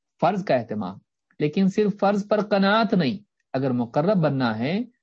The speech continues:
فرض کے ساتھ ساتھ نوافل کا بھی اہتمام کرنا پڑے گا۔ حتی احبہ، یہاں تک کہ میں اسے اپنا محبوب بنا لیتا ہوں، وہ مستقل محبوبیت کا مقام اللہ کے پاس پا لیتا ہے،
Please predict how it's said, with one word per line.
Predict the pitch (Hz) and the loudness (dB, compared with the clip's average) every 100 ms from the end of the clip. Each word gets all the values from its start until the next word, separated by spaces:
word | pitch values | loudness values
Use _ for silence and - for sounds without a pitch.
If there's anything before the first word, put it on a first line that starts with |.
| _ _ | _ _
فرض | - 202 196 | 0 0 0
کے | 160 | -2
ساتھ | 147 143 127 127 | -2 0 0 0
ساتھ | 170 170 - | -2 0 -4
نوافل | 120 123 123 131 | -2 -2 -4 -4
کا | 127 | -2
بھی | 143 120 | 0 -2
اہتمام | 117 127 143 208 226 | -2 0 0 0 -4
کرنا | - 123 147 | -6 -2 0
پڑے | 143 123 110 | 2 0 0
گا۔ | - _ _ _ _ - | -4 _ _ _ _ 0
حتی | 214 220 - | 0 -2 0
احبہ، | 185 160 156 143 240 190 147 120 98 95 - _ _ _ _ _ _ _ _ _ _ | 2 2 0 0 0 2 2 0 -4 -6 -16 _ _ _ _ _ _ _ _ _ _
یہاں | 127 147 160 | -2 -2 0
تک | 160 - | -2 -2
کہ | 143 | -2
میں | 127 156 180 - | 0 2 0 0
اسے | 147 180 | -4 -2
اپنا | - - 156 143 | -2 -4 -2 -2
محبوب | 127 127 131 165 165 | -2 -2 0 2 2
بنا | 120 117 131 | 0 0 0
لیتا | 113 95 - | -2 -6 -8
ہوں، | - _ _ _ _ _ | -10 _ _ _ _ _
وہ | - 127 143 | 0 2 0
مستقل | 143 151 151 202 180 | 0 -2 2 2 2
محبوبیت | 139 135 139 139 151 165 196 - | 2 0 2 2 4 2 2 0
کا | 151 | 0
مقام | 143 135 160 185 170 | 0 2 2 2 4
اللہ | 143 156 143 | 4 2 -2
کے | 147 | 0
پاس | 139 135 - _ | 0 0 -4 _
پا | 131 147 | 0 2
لیتا | 127 98 - 85 | 0 -2 -8 -20
ہے، | - - | -20 -20